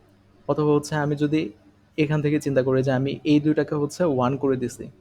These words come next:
এই দুইটাকে ওয়ান করে দিয়ে তারপর হচ্ছে আমি এখান থেকে, আহ, শুরু করছি, তার মানে কি এই দুইটা হচ্ছে আমার ওয়ান হয়ে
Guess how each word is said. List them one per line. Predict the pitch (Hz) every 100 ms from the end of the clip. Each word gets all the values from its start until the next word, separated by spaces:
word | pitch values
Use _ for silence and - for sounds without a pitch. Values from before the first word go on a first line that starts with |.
| _ _ _ _ _ _ _ _ _ _ _ -
এই | 139
দুইটাকে | 143 147 151 143
ওয়ান | 135 143 156
করে | 151 147
দিয়ে | 160 226 370 - _ _ _ _ _ _ _ -
তারপর | 139 139 151
হচ্ছে | 147 - 143
আমি | 147 -
এখান | 131 135
থেকে, | 131 131 120 - - - - _ _ _
আহ, | - 120 120
শুরু | 135 123
করছি, | 120 - 120
তার | 127
মানে | 123 117 113
কি | 113 - _ _ 139
এই | 139
দুইটা | 143 147
হচ্ছে | 151 - 151
আমার | 147 147 131
ওয়ান | 131 143
হয়ে | 147